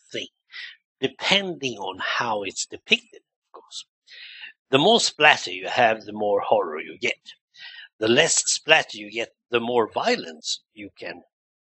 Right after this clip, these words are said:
get away with. I don't know if this is totally true, if,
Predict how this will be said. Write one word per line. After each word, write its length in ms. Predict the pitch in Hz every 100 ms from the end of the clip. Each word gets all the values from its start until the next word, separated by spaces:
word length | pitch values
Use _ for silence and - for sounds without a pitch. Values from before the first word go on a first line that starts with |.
| _ _ _ _ _ _
get 160 | 110 -
away 260 | 110 190
with. 220 | - - - _ _ _ _ _ _ _ _ - - - -
I 160 | 185 240
don't 360 | - 135 131 -
know 300 | 107 104 107
if 180 | 101 -
this 300 | 98 90 - -
is 300 | - - - _ _ _ _ _ -
totally 500 | - - - 98 -
true, 420 | - 139 135 127
if, 160 | 107